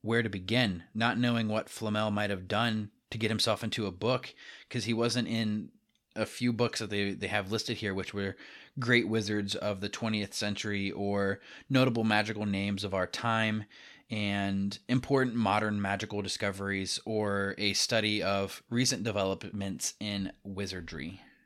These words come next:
And then they were taking into account just the total size of the library. This massive castle obviously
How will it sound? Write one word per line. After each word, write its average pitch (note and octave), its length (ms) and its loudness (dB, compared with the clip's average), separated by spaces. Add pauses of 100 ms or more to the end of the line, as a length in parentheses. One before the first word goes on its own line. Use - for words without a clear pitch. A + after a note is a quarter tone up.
(640)
And B2 180 2
then C#3 140 2
they A#2 220 0
were G2 400 -6
taking A2 320 -4
into G2+ 120 -2
account G2+ 320 -2
just G2 260 -4
the G2 400 -4 (200)
total C#3+ 320 0
size A#2+ 360 4
of F#2 60 -10
the F#2 100 -2
library. F#2 520 2
This F2 280 -6 (420)
massive A#2+ 420 6
castle B2 400 2
obviously F#2+ 560 0